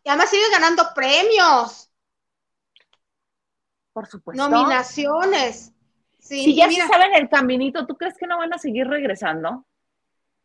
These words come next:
Speaker 1: Pues es que si no, exactamente, exactamente. Y me, pero es que imagínate,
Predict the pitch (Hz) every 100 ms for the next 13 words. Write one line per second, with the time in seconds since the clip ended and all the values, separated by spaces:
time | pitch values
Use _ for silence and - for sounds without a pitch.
0 | _ 247 269 285 330 311 277 285 277 -
1 | 285 285 302 277 302 330 - 214 - _
2 | _ _ _ 254 254 294 285 302 285 370
3 | 381 285 294 311 311 - 311 311 311 427
4 | 311 359 339 240 220